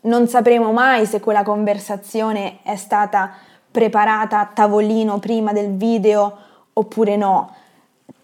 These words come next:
C'è tutto un contesto dietro a quei video che noi non conosceremo mai. Ed è importante però considerare tutte queste informazioni prima di,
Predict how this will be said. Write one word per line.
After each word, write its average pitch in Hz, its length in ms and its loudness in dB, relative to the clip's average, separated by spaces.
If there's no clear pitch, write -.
C'è - 460 4
tutto 302 320 6
un 254 220 4
contesto 254 1200 2
dietro 233 880 4
a 208 180 -8
quei 240 380 6
video 202 720 2
che - 160 -2
noi 285 220 2
non 247 180 0
conosceremo 220 720 -4
mai. 180 480 -2
Ed 240 160 6
è 262 40 8
importante 269 920 2
però 240 420 4
considerare 240 920 0
tutte 233 280 -2
queste 220 300 -4
informazioni 202 1040 -4
prima 269 440 4
di, 240 600 0